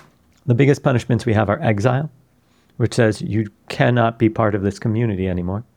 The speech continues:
or solitary confinement, which says you are not fit to be around people anymore. And so the issue, I think, is that probably what we want more than anything is to belong. I think that if you really look what led us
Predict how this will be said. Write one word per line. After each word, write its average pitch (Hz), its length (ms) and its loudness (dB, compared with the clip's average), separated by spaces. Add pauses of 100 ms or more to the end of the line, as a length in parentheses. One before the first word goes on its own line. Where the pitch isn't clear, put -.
(140)
or 143 360 0
solitary 117 800 0
confinement, 98 520 -2 (420)
which 117 140 -4
says 110 240 0
you 123 120 2
are 113 100 4
not 113 300 -2
fit - 260 -2
to - 80 -4
be 110 160 2
around 101 340 2
people - 380 -8
anymore. - 380 -14 (480)
And 135 180 2
so 139 360 2 (380)
the - 200 2 (340)
issue, 175 360 4
I 120 120 2
think, 113 300 0
is 110 180 2
that 113 220 2 (140)
probably 139 500 0
what 113 200 -2
we 110 100 -2
want 104 260 -2
more 104 200 -2
than 92 160 -4
anything 101 420 -4
is 90 160 -8
to - 80 -6
belong. - 320 -4 (260)
I 110 140 2
think 110 300 0
that 107 180 2 (500)
if - 200 0
you 110 320 2 (100)
really 113 340 4
look 110 300 0
what 117 240 0
led 110 180 0
us - 240 -6